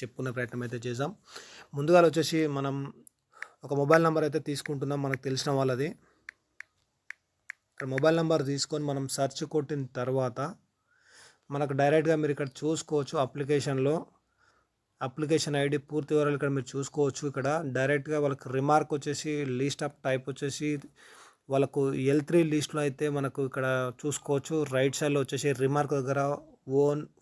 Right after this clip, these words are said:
ఫోర్ వీలర్ అయితే వచ్చేసింది. అంటే మనం గతంలోనే చెప్పుకున్నాం, ఫోర్ వీలర్ వెహికల్ ఉన్నా కూడా ఇందిరమ్మ ఇల్లు రాదు అని చెప్పేసి. ఇప్పుడు అందుకనే వీళ్ళు రిజెక్ట్ అయిపోయారు, అంటే ఎల్ త్రీలోకి వచ్చారు. ఎల్-, నేను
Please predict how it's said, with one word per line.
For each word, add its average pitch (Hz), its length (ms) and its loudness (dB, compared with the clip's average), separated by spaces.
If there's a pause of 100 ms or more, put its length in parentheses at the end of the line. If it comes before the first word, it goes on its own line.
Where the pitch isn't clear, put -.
ఫోర్ 135 280 0
వీలర్ 135 240 4
అయితే 127 220 -2
వచ్చేసింది. 135 460 -4 (480)
అంటే 135 220 -2
మనం 143 180 0
గతంలోనే 151 460 2
చెప్పుకున్నాం, 147 440 -2 (140)
ఫోర్ 143 240 2
వీలర్ 143 260 0
వెహికల్ 139 320 2
ఉన్నా 139 140 -2 (100)
కూడా 135 220 0
ఇందిరమ్మ 127 440 -2
ఇల్లు 123 220 -2
రాదు 117 260 2
అని 123 120 -6
చెప్పేసి. 117 280 -12 (100)
ఇప్పుడు 131 220 -4
అందుకనే 143 400 -2
వీళ్ళు 143 160 0 (100)
రిజెక్ట్ 139 360 -2
అయిపోయారు, 131 420 -2
అంటే 131 220 -2
ఎల్ 135 160 -2
త్రీలోకి 143 320 2
వచ్చారు. 123 340 -4
ఎల్-, 135 200 0
నేను 131 160 -2